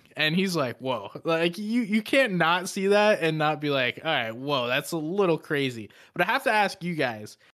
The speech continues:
if they were to come back, let's say, n-, not this F N C S, they start playing competitively this F N C S. By the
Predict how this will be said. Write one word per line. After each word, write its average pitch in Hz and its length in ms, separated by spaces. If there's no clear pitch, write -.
if 165 160
they 220 160
were 185 340
to 240 80
come 220 300
back, 143 400
let's 180 260
say, 208 240
n-, 185 300
not 190 280
this 143 220
F 117 180
N 131 80
C 127 200
S, 120 140
they 147 140
start 170 560
playing 151 360
competitively 135 680
this 120 220
F 113 160
N 120 80
C 123 180
S. 107 180
By 151 180
the 165 160